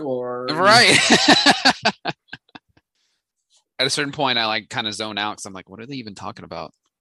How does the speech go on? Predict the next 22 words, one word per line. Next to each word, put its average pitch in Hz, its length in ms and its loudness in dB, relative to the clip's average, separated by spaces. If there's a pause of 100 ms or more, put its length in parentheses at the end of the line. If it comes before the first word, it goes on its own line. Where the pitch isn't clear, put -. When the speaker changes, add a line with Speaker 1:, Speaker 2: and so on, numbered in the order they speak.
(640)
Speaker 1:
And 143 360 -6
usually 175 340 2
they, 156 180 0 (120)
they 156 120 2
intersperse 147 600 -2
it 127 180 -4
with 127 140 -6
something 135 260 -10
like 120 220 -8
thirty 147 340 -2
or 135 60 -2
forty 147 320 -4
minutes 135 300 -6
of 127 100 -18
commercial 131 480 -8
time, 202 400 -16
but - 240 -8
not 185 240 2
us. 165 300 2
We're 180 100 0
not - 240 -6
so, - 340 -8